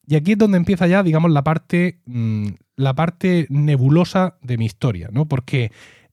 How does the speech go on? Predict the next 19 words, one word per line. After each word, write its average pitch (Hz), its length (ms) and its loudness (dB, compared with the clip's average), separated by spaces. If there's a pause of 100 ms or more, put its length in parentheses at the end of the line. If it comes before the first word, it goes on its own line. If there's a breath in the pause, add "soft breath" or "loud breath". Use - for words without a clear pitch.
no 139 340 4
he 226 60 4
podido 185 380 2
encontrar 135 460 0
fuen-, 135 340 -2
las 139 120 2
fuentes 190 300 0
que, 151 320 -2
que, 139 260 0
que - 120 -2
he 156 40 2
encontrado 156 460 2
son 143 220 0
fuentes 147 340 -2
de 139 100 -2
fuentes 175 520 0 (440 loud breath)
y 143 280 0 (180)
no, 160 640 2
realmente 147 680 0